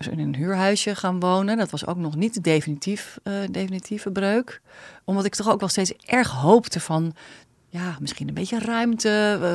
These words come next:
eh, iets gaat het misschien, gaat, gaat ons nog helpen. Ehm, maar dat was niet zo.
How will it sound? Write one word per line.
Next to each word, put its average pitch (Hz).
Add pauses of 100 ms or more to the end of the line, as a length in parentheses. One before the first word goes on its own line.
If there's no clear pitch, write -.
(160)
eh, -
iets -
gaat 180
het 175
misschien, 175 (480)
gaat, 156 (100)
gaat 160
ons 160
nog 139
helpen. 151 (580)
Ehm, 156 (800)
maar 175
dat 170
was -
niet 190
zo. 143